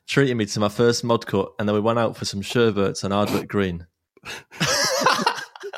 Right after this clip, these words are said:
It was, it was, <laughs> oh, you put me off now, Dan, with your ugly laugh. It, it was then that I was in-, sorry, you put me off now, Dan, come on. Uh,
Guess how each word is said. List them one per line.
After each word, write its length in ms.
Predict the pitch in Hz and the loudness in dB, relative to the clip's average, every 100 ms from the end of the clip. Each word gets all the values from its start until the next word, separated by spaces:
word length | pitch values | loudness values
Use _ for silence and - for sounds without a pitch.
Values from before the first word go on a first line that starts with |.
| - - - - - - - - 285 - _ 202 220 196 - - - | -16 -16 -4 -4 -4 -8 -8 -6 -8 -10 _ -14 -10 -12 -12 -20 -2
It 120 | 139 | 2
was, 240 | 127 135 - - | 4 2 -2 4
it 80 | 147 | 6
was, 200 | 131 - 139 - | 6 2 0 0
<laughs> 720 | 151 135 - 294 - _ _ | -2 -4 -10 -8 -10 _ _
oh, 120 | 135 | 6
you 120 | 131 123 | 6 6
put 180 | 143 | 2
me 60 | 131 | 2
off 200 | 139 - | 2 0
now, 160 | 156 120 | -2 0
Dan, 180 | 110 | 0
with 80 | 104 | 0
your 120 | 107 104 - - | -4 -6 -4 0
ugly 300 | 120 117 107 | 2 2 2
laugh. 340 | 107 98 - - - - - - | 2 0 -8 -16 -14 -12 -4 4
It, 240 | 131 165 139 | 4 6 4
it 120 | 127 | 4
was 180 | 127 - | 4 4
then 180 | 151 139 | 4 4
that 60 | |
I 60 | 107 | 2
was 120 | - 127 | 0 -4
in-, 60 | |
sorry, 460 | - - - 110 104 - | -6 0 4 4 2 -4
you 100 | 131 | 0
put 160 | - 156 | 2 6
me 60 | |
off 180 | 180 - | 4 4
now, 160 | 196 170 | 4 4
Dan, 240 | - 107 | 2 0
come 160 | 185 180 | 2 2
on. 120 | 110 - 175 - | 2 -4 -6 4
Uh, 240 | 135 123 | 6 6